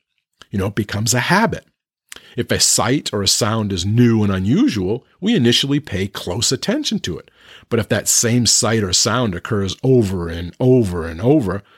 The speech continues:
the brain normally becomes so accustomed to the stimulus that it ignores it. Here's an example of habituation. If you ever lived near an airport, right, chances are you reached a point where you seldom paid attention to the planes landing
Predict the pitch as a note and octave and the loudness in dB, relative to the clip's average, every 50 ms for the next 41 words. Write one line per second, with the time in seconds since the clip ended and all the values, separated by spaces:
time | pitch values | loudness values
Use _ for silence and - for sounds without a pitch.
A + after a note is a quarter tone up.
0 | _ _ C3+ A#2+ A2+ A#2+ B2+ C#3+ C3+ A2 G#2+ A2 B2+ C#3+ C3 G#2+ F#2+ G#2 G2 - | _ _ -8 -4 -2 0 2 2 2 4 2 2 2 2 2 0 0 -2 -6 -6
1 | - G#2+ G2 - - - A2+ G#2 G#2 - - - G#2+ - - - G#2+ F#2 - F#2 | -6 -2 0 0 0 0 0 -2 -4 -6 -6 -6 -4 -4 -4 -4 -6 -6 -6 -4
2 | F2 F2+ - - G3+ B3 C#4+ D#3 G2 G2 A#2+ A#2+ - - C3 C#3+ D#3 D#3 E3+ D#3+ | -2 -2 -2 0 0 0 0 0 0 0 0 0 0 0 0 0 2 0 0 0
3 | E3 F#3+ A3 D#4 F#4 F4+ A3+ A2+ E2+ - - _ _ _ _ _ _ _ _ - | 0 0 2 2 2 2 2 2 0 -4 -8 _ _ _ _ _ _ _ _ 0
4 | F4 F#4 C4+ F#3 C3+ G#2 F#2 G2+ G2 F2 F2 - F2+ E2+ E2 D#2+ - - _ _ | 2 4 4 4 2 2 2 0 0 -2 -2 -4 -8 -8 -10 -12 -16 -20 _ _
5 | _ _ - - G2+ F#2+ A2 - - - F#2+ F2+ F2 F#2+ - - C#3+ F3 G3+ - | _ _ -10 -8 -6 -4 -4 -4 -4 -4 -4 -4 -4 -6 -6 -6 -6 -6 -8 -10
6 | - - - - - - - - D#3 F3+ G#3+ A#3 A#3 F#3+ D3 D3 F3+ F#3 D#3 C#3+ | -18 -20 -20 -20 -20 -20 -12 -2 0 0 0 2 2 2 4 4 4 4 2 2
7 | D3+ D#3+ D#3+ D#3+ D#3 D3 B2 - _ - B2+ C#3+ D3+ D3 D3 - - F2+ D#2 D2 | 2 4 4 4 2 0 -2 -6 _ -2 2 2 2 2 0 -4 -8 -8 -8 -10
8 | - - - _ _ - A2 C#3 E3+ - - - B2+ C3+ B2 - A#2 F#2 B2 B2 | -12 -16 -20 _ _ -8 -6 -6 -4 -2 -2 -2 0 0 0 -2 0 0 2 2
9 | B2 B2 A#2+ A#2 A2 B2+ C#3+ C#3 - - G#2 - - - A3 B3 F3 F3 - - | 4 4 4 4 4 4 4 2 0 -4 -4 -4 0 2 2 2 2 0 0 0
10 | A2+ B2+ C3 B2+ C3+ C3 - _ - - B2 A2 A2+ A2 A2+ A2+ G#2 - B2 A#2+ | 0 2 2 2 0 -2 -4 _ -2 0 2 2 2 2 0 0 0 2 2 2
11 | A#2 A2+ - - D#3+ F#3+ B3 A3 - C3 B2+ B2+ - A#2+ A2+ G2+ - A#2 A2+ A#2 | 2 2 0 0 2 2 2 2 0 0 0 0 0 0 0 -2 0 0 2 2
12 | A#2 A#2 A2 F#2+ G2+ G#2 A2 A2+ A2+ A2+ A2 A2 A2 A2+ A#2 A2 | 2 2 2 0 0 0 2 2 2 2 2 2 0 0 -2 -4